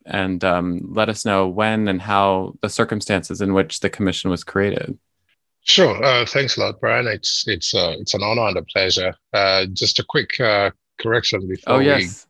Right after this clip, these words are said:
Speaker 2: <laughs> I, I was, uh, I, uh, qualified as a solicitor in England, uh, not as a barrister.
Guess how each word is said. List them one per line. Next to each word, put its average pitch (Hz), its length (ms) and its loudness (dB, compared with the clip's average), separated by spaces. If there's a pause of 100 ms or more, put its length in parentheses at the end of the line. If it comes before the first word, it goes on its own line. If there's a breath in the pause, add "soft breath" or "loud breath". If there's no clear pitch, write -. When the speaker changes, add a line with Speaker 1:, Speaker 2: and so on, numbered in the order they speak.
(140)
Speaker 2:
<laughs> - 540 0 (640 loud breath)
I, 107 140 4
I 110 180 2
was, 107 220 2
uh, 107 340 0 (360)
I, 104 440 0
uh, 98 160 0
qualified 113 480 2
as 98 200 0
a 98 100 -2
solicitor - 480 2
in 87 120 -2
England, 82 480 -2 (500)
uh, 82 300 0 (280)
not 98 280 2
as 90 140 -2
a 85 80 -2
barrister. 90 680 0